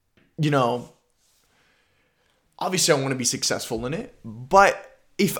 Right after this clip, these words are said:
I can have, even if it's only, like, three or four people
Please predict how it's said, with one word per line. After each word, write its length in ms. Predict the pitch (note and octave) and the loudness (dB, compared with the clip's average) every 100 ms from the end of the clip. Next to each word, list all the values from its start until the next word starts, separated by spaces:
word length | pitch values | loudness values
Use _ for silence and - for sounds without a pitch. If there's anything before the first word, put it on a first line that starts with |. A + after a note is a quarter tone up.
| - | 4
I 380 | E3+ B3 C4 C4+ | 6 6 0 -4
can 680 | - A#3 G#3+ G3+ F3+ D#3+ - _ _ _ | -6 -4 -4 -4 -4 -6 -10 _ _ _
have, 880 | - - D3+ E3 D#3 A#2+ A2 A#2 - _ _ _ _ _ | -12 -2 2 2 2 0 -4 -10 -18 _ _ _ _ _
even 220 | F3+ F3 F#3 | -6 -4 -4
if 80 | E3 | -4
it's 140 | F3 | -6
only, 160 | E3+ D#3 | -4 -2
like, 180 | C3 | -4
three 680 | - - - C3+ B2 C#3 E3 | -6 -12 -8 -6 -2 -2 0
or 100 | C#3+ | -2
four 400 | B2 - C#3 C3+ | -2 -4 -2 -2
people 540 | - - C#3 G2+ D2+ | -4 -8 -6 -4 -6